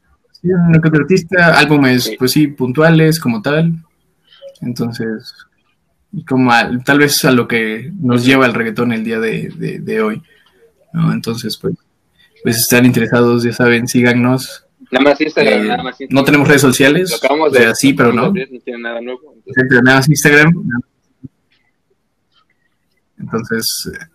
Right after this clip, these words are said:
Speaker 1: echen un ojo, etcétera, etcétera. Ya saben, desde,
Speaker 2: Y Andrés.
Speaker 1: desde aquí, pues, Chema,
Speaker 2: Ochay,
Speaker 1: y
Speaker 2: bye.
Speaker 1: del otro lado, Andrés. Entonces, pues, exacto.
Speaker 2: Y pues,
Speaker 1: Entonces,
Speaker 2: nos
Speaker 1: pues,
Speaker 2: vemos.
Speaker 1: saludos a toda la banda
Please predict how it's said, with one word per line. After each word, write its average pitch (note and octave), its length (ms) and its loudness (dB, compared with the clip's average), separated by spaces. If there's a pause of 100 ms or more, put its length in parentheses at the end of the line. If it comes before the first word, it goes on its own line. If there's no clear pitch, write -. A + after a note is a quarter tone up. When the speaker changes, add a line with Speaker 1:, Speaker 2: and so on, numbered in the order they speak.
(200)
Speaker 1:
echen - 220 -2
un B2+ 140 4
ojo, D#3+ 260 4
etcétera, D3 360 -2
etcétera. D#3+ 600 0 (540)
Ya B2 80 -2
saben, C3+ 360 2
desde, A2+ 240 -2
Speaker 2:
Y - 40 2
Andrés. A2 460 -2 (120)
Speaker 1:
desde A2 180 -10
aquí, A#2 240 2
pues, - 260 -4
Chema, D3 440 4
Speaker 2:
Ochay, - 280 -4
Speaker 1:
y A#2 220 -6
Speaker 2:
bye. A2 100 -8
Speaker 1:
del A2 120 -6
otro A2 240 -4
lado, C3 460 0 (180)
Andrés. A#2 320 2 (1120)
Entonces, A2 560 -4
pues, G#2+ 140 -4 (1040)
exacto. - 380 -4
Speaker 2:
Y F#3+ 40 2
pues, F3+ 120 -4 (120)
Speaker 1:
Entonces, A2+ 320 -6
Speaker 2:
nos A#2 120 0
Speaker 1:
pues, - 20 -4
Speaker 2:
vemos. B2 120 4
Speaker 1:
saludos B2 340 6
a G#2 100 0
toda A#2+ 160 2
la A2+ 80 -2
banda B2+ 400 0